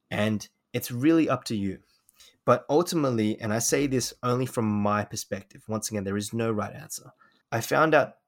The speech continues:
that even if you go traditionally published, you need to do a lot of your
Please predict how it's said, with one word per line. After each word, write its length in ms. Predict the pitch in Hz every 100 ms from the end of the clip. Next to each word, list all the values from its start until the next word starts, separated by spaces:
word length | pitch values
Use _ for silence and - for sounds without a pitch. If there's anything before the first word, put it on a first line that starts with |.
| _
that 380 | 117 107 101 - _ _ _ _ _ _ _ _ _ _ _ _ -
even 260 | 139 147 165
if 80 | 127
you 80 |
go 120 | 127 120
traditionally 460 | - 104 - 123
published, 520 | 120 123 147 170 - _ _ _ _
you 160 | 139 120
need 200 | 131 143
to 40 | 139
do 160 | 127
a 40 | 113
lot 280 | 104 107
of 80 | 107
your 140 | 104